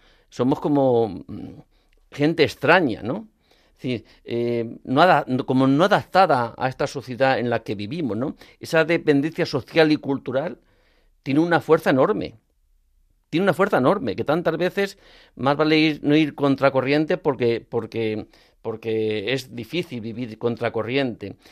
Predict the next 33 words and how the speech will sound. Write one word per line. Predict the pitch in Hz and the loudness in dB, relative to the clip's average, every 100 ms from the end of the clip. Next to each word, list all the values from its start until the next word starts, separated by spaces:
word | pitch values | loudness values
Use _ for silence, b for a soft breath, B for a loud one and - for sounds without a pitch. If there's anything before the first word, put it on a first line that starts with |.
| b b | b b
Hay | - 135 | -2 -2
que, | - 147 139 - - | 2 2 2 -2 -4
hasta | 120 104 120 | -4 0 0
en | 120 | 2
el | 113 | 0
hablar, | 110 139 165 - - - | 2 2 2 -4 -14 -14
¿m? | - 139 196 - b b | -4 -4 -4 -10 b b
Eh, | - 120 123 120 - - - - - 139 | -6 -4 -2 -4 -8 -18 -20 -20 -18 -6
casi | 127 143 | -6 -4
está | - | -4
fuera | 139 160 123 | -2 2 0
de | |
juego. | - 165 208 135 | 2 4 4 2
En | 123 | 0
cuanto | 120 123 123 123 - | 0 2 2 0 -4
dices | 127 127 175 175 | -6 -2 0 0
una | 165 170 - | 0 -2 -2
opinión, | - 147 143 127 120 139 190 156 110 - b b | 6 6 6 -2 0 0 0 -2 -6 -10 b b
eh, | 117 120 120 107 | -4 -2 -2 0
contraria | 135 123 135 156 160 143 139 | 0 0 2 2 4 4 4
al | 127 | 4
sentir | - 120 113 147 151 147 127 b b | 0 -4 -4 -2 0 -2 -4 b b
social | - 135 - 135 143 139 127 | -4 -4 0 4 4 4 -2
y | |
cultural, | 123 131 131 131 135 190 320 - _ _ _ _ _ - _ _ _ _ _ _ _ | -6 -4 -4 2 2 2 -2 -8 _ _ _ _ _ -20 _ _ _ _ _ _ _
pues | - 120 117 107 98 - | -6 -4 -4 -6 -14 -6
de | |
alguna | 107 110 123 | -4 -2 -2
forma | 135 147 | 0 0
hace | 180 | -2
falta | 175 156 131 120 113 | -4 0 2 4 2
también | 117 117 123 117 | -2 -4 -4 -4
tener, | 113 123 123 107 90 | -2 0 -2 -4 -12